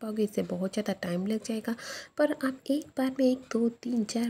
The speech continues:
पाँच, जितनी भी रोटी चाहे ना सेक सकते हो, वो भी बिल्कुल सॉफ्ट और फूली फूली।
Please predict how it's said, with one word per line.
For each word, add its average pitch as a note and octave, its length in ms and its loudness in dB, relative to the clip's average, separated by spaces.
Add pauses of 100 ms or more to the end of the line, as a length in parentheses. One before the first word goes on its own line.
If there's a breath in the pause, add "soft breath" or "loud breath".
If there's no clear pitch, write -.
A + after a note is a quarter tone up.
(120)
पाँच, A3+ 260 -2
जितनी A#3 280 2
भी E4 120 2
रोटी G#3+ 280 4
चाहे A3+ 260 0
ना A#3 120 4
सेक F#3 280 -4
सकते A#3 320 -2
हो, G#3 160 2
वो F#3+ 140 2
भी G3+ 100 4
बिल्कुल G#3 380 2
सॉफ्ट - 480 -4
और A3 100 0
फूली F#3+ 320 -2
फूली। A#3+ 320 0